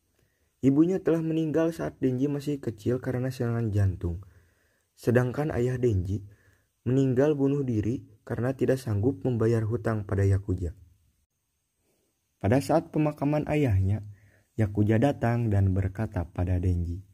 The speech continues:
bahwa dia harus melunasi hutang ayahnya, jika tidak, Denji akan mereka bunuh lalu memutilasinya.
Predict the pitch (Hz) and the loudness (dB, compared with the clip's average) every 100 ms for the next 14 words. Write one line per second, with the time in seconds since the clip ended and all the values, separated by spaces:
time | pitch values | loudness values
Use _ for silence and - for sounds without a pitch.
0 | _ _ _ _ 107 113 117 117 110 139 | _ _ _ _ 0 2 4 2 6 4
1 | 143 139 147 139 - 117 139 151 147 123 | 4 -2 -4 -4 -2 0 2 0 -2 -2
2 | 135 139 123 90 113 139 165 185 - _ | -2 -2 -2 0 0 0 -4 -6 -12 _
3 | _ _ _ 104 113 107 180 180 185 - | _ _ _ -2 -2 0 2 2 -2 -10
4 | _ _ 113 135 127 - - 117 107 143 | _ _ 0 2 2 -2 -2 -2 0 0
5 | 143 135 143 160 160 - 127 131 120 117 | 0 2 4 2 0 -6 0 2 2 2
6 | 113 104 95 90 87 92 80 | 2 2 0 0 0 -4 -6